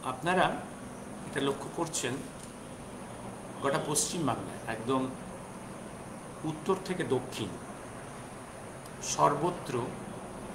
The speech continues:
যারা সনাতনদের জন্য, হিন্দুদের জন্য কিছু করতে চায়,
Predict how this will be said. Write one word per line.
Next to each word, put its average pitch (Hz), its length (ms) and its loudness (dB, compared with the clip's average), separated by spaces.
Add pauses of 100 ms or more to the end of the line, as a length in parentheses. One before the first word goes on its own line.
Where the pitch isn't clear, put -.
(1800)
যারা 143 480 10 (2000)
সনাতনদের 175 600 6
জন্য, 110 340 -2 (140)
হিন্দুদের 151 380 4
জন্য 131 340 2
কিছু 135 260 -2
করতে 143 300 2
চায়, 92 280 0